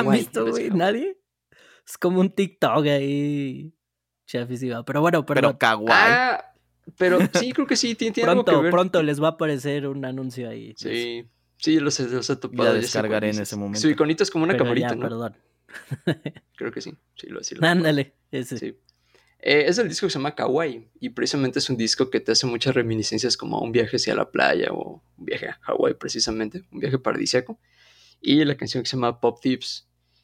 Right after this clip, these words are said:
Speaker 1: Y pues así a grandes rasgos la canción habla de que Childish conoce una chica y se van, piden, sa-, dicen, "¿Sabes qué? Vámonos de vacaciones hacia algún lugar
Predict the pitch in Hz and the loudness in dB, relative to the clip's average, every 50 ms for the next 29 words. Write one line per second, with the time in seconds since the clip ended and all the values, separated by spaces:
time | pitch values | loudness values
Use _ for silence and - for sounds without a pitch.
0 | _ _ _ _ - 123 135 139 139 - - - - - - - - - - - | _ _ _ _ 0 2 2 2 2 0 -6 -6 -6 -4 -4 -6 -8 -8 -6 -6
1 | - - 139 127 123 123 117 117 123 123 120 120 117 107 - - 127 117 117 113 | -4 -2 0 2 2 4 2 2 2 0 0 0 0 -2 0 -2 -4 -6 -6 -10
2 | - _ - 104 - - - - 110 113 120 120 113 113 117 117 113 107 - - | -12 _ -14 -10 -2 -2 0 0 0 -2 0 -2 -2 -2 0 -2 -2 -2 -4 -6
3 | - - - _ _ _ _ _ _ _ _ _ - - - - - - _ _ | -8 -12 -14 _ _ _ _ _ _ _ _ _ -12 -10 -8 -8 -8 -10 _ _
4 | _ _ _ - - - - 110 110 120 127 135 - - - _ _ _ _ _ | _ _ _ -6 -2 0 0 0 0 -2 -2 -2 -2 -4 -6 _ _ _ _ _
5 | _ _ - 117 117 - 143 127 117 113 - - 117 110 - 123 123 120 117 - | _ _ -8 -6 -6 -2 0 0 0 0 0 0 -2 0 -2 -2 -2 -2 -8 -8
6 | - - - 117 107 110 113 117 117 113 113 - _ _ _ _ _ _ _ _ | -6 -6 -4 -4 -2 -4 -4 -4 -6 -8 -12 -16 _ _ _ _ _ _ _ _
7 | _ _ _ - - 147 139 131 135 123 - 139 123 123 120 _ _ _ _ _ | _ _ _ 0 2 2 2 4 2 0 2 2 2 2 0 _ _ _ _ _
8 | - - _ _ - 117 110 117 113 110 135 135 131 127 - 127 113 123 127 127 | -20 -20 _ _ -18 -16 -12 -12 -6 -2 0 0 0 2 0 0 -2 -2 -4 -4
9 | 127 123 120 113 98 - - 113 113 110 110 113 110 - - 110 110 107 110 113 | -4 -4 -4 -6 -8 -8 -10 -10 -10 -8 -10 -8 -6 -4 -4 -4 -4 -4 -6 -6
10 | 110 110 113 113 117 117 117 | -4 0 0 0 0 0 -2